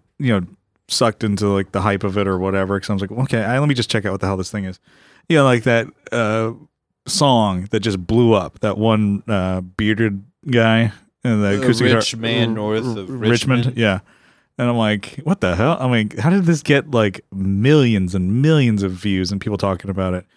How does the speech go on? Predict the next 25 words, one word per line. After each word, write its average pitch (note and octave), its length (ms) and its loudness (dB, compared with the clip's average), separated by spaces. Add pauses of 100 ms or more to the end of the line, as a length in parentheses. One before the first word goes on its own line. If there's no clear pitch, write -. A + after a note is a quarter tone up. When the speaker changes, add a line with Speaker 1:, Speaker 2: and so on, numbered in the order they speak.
(320)
Speaker 1:
It's D3+ 120 0
because C#3+ 280 2
people, A#2 280 2
like, G2+ 300 0 (720)
I, C#3 80 4
I A#2+ 180 -2
think C3 140 2
they A2+ 100 2
kinda A2 200 2
wanted G#2 260 2
it - 20 -2
to F#2+ 80 -2
be G#2 100 0
like, G2 200 -2
"Oh, C#3+ 160 4
this B2+ 180 0
is, A#2 200 0
you A#2+ 140 0
know, C#2+ 200 -4 (140)
a-, - 100 -8 (100)
an A#2 120 0
anthem B2 360 2
for G#2 200 0
the G2 180 -4
right. G2 460 -2